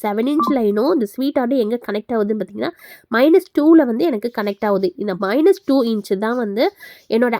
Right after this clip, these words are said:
ஆக்சுவல் ஷோ-, அ, ஷோல்டர்ல இருந்து இந்த மைனஸ் டூவை வந்து நான் மைனஸ் பண்ணணும். புரியுதா?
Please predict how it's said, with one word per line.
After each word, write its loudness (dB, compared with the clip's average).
ஆக்சுவல் 2
ஷோ-, -4
அ, 4
ஷோல்டர்ல 2
இருந்து 0
இந்த 2
மைனஸ் 0
டூவை 2
வந்து 0
நான் 0
மைனஸ் -2
பண்ணணும். -4
புரியுதா? 0